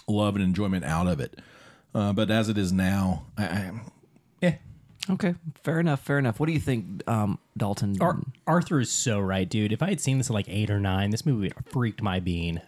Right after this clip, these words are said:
Speaker 2: Yeah.
Speaker 3: Uh, this, this movie is not for kids in the way that, like, this era is. Like, I, I just, I don't know. We used to take
Speaker 2: Kinda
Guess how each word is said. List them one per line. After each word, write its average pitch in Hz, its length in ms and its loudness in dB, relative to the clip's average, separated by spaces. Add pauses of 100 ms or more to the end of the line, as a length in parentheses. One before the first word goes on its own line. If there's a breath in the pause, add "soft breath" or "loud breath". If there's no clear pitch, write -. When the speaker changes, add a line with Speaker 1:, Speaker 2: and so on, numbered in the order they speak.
(160)
Speaker 2:
Yeah. 110 400 4
Speaker 3:
Uh, 104 60 2
this, 143 160 2
this 151 260 0
movie 107 340 2
is 90 300 -2
not 117 260 0
for 120 120 -4
kids 95 420 -2
in 107 80 0
the 107 80 2
way 110 260 2
that, 104 180 -2
like, 190 360 -2 (800 loud breath)
this 120 280 -2
era 120 400 2
is. 95 520 -2
Like, 117 380 -2
I, 120 300 0
I 131 40 2
just, 135 280 0
I 190 80 2
don't 165 80 2
know. 95 140 0
We 135 120 0
used 214 200 2
to 190 60 -4
take 156 220 2
Speaker 2:
Kinda - 40 -4